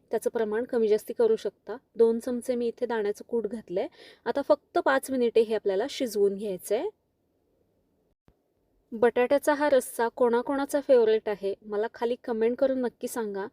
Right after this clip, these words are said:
आणि व्हिडिओला लाईक नक्की करा. मस्त अशी दाटसर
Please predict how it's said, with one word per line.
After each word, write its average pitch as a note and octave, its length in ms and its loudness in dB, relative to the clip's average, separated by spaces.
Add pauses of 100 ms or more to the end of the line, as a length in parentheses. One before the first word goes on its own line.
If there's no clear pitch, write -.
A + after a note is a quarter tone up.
(320)
आणि A#3+ 220 0
व्हिडिओला A#3 440 4
लाईक B3+ 400 2
नक्की B3 280 -4
करा. F#3 260 -6 (180)
मस्त - 400 -8
अशी C4+ 400 2
दाटसर A3+ 580 0